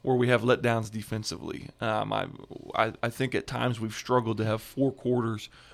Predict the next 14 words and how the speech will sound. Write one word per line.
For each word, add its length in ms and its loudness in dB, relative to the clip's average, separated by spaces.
where 100 6
we 140 6
really 240 4
felt 260 4
like 400 4
defensively 680 0
we 120 -2
were 160 0
at 80 2
our 100 0
very, 260 0
very 220 0
best. 400 -2
So 180 0